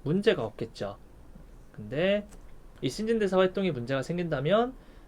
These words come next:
어, 좀 고려를 해야 된다라고 하는 거고요. 두 번째는 근육의 크기, 근육의 크기와 근육 섬유의 수에 대해서 나옵니다. 근력은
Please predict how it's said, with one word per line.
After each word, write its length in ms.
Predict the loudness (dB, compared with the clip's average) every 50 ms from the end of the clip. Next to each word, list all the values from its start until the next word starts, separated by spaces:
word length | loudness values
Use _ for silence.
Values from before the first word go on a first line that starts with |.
| -12 -6
어, 280 | -4 0 0 0 0 0
좀 120 | -2 -4 -2
고려를 400 | 2 6 6 8 8 8 6 2
해야 140 | 2 0
된다라고 640 | 0 -2 -6 -6 -8 -10 -10 -10 -10 -10 -8 -6 -6
하는 180 | -6 -4 -4 -4
거고요. 360 | -6 -4 0 0 0 0 0 -4 -10 -18 -18 -20 -20 -20 -4
두 100 | 0 4
번째는 560 | 6 6 6 6 4 2 2 2 2 0 0 0
근육의 380 | 0 0 0 2 2 0 -2
크기, 380 | 0 0 0 0 0 -2 -2 -4 -12 -20 -20 -20 -20 -20 -20 -16
근육의 380 | -12 -8 -6 -6 -6 -6 -8 -6
크기와 640 | -6 -6 -2 0 0 2 4 4 4 4 2 0 -4 -12 -18 -18 -8
근육 320 | -6 -4 0 0 0 0 0
섬유의 540 | -2 -2 -2 0 0 0 2 0 0 0 -2
수에 360 | -6 -8 -2 0 2 2 4
대해서 320 | 4 4 2 2 -2 -6 -8
나옵니다. 420 | -8 -8 -8 -10 -12 -14 -14 -16 -16 -18 -18 -18 -18 -18 -20 -20 -20 -20 -20 -20 -20 -20 -20 -20 -8
근력은 800 | -4 -2 0 2 4 4 4 4 4 4 4 4 2 2 0 -2